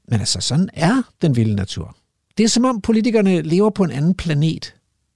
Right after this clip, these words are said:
En planet, hvor man aldrig har set eller hørt om vild natur. Og hvad så nu? Jamen, hvis vi ikke snart får nogle mere ambitiøse mål for vild natur, så ender vi jo med at få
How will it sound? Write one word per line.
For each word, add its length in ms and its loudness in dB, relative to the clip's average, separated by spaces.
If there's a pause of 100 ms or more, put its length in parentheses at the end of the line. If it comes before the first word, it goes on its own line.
En 120 0
planet, 440 0 (540)
hvor 120 -2
man 160 -4 (120)
aldrig 460 -2
har 100 -2
set 480 -6 (100)
eller 180 2
hørt 400 -2 (280)
om 200 2
vild 160 -2
natur. 400 -12 (1040)
Og 60 -4
hvad 140 2
så 100 2
nu? 220 2 (1400)
Jamen, 140 2
hvis 200 0
vi 60 2
ikke 140 -2
snart 260 0
får 220 -2
nogle 160 0
mere 120 2
ambitiøse 580 0
mål 280 2
for 120 -4
vild 200 0
natur, 300 -2
så 120 -2
ender 280 2
vi 160 4
jo 300 2
med 100 0
at 140 0
få 300 -2